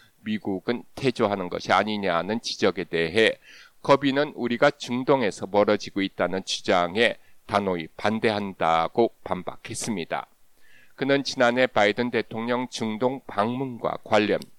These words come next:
사우디에 이어 오만이 지난달 말 이스라엘 항공의 영공을 개방한 것을 거론하며 미국의 관여로 추가적인 변화가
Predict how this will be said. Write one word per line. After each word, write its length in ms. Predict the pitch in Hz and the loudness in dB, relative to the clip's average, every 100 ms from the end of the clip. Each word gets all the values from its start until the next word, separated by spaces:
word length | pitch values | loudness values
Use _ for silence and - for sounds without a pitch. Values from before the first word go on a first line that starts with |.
| - _ - | -20 _ -14
사우디에 560 | - 123 117 113 101 | 2 6 6 4 0
이어 400 | 95 90 98 104 - | 0 2 4 4 2
오만이 480 | 107 117 127 139 151 | 0 2 2 0 -4
지난달 560 | - 120 104 104 101 | -6 0 2 4 2
말 320 | 101 104 120 - - - | 4 4 2 0 -10 -8
이스라엘 560 | 120 117 - 131 127 135 | -4 -4 4 6 6 4
항공의 920 | 131 135 131 120 98 95 107 127 - 101 | 0 -6 -2 2 4 4 4 2 2 2
영공을 500 | 104 127 151 151 143 | 2 2 0 0 -2
개방한 560 | - 107 131 135 123 | 0 2 2 0 -2
것을 460 | 117 82 80 95 85 | 0 -2 -2 -8 -10
거론하며 880 | - 101 95 92 87 87 87 117 107 - - - - - | 0 2 2 2 2 2 4 4 4 2 -16 -20 -20 -4
미국의 800 | 120 131 127 135 135 127 147 - | 2 2 2 0 0 2 0 0
관여로 640 | 107 101 101 95 110 131 - _ | 0 0 2 2 2 2 0 _
추가적인 840 | - - 143 123 101 85 - 117 - | -12 0 2 2 2 -2 0 -6 -4
변화가 560 | - 87 87 82 101 | -2 0 0 0 2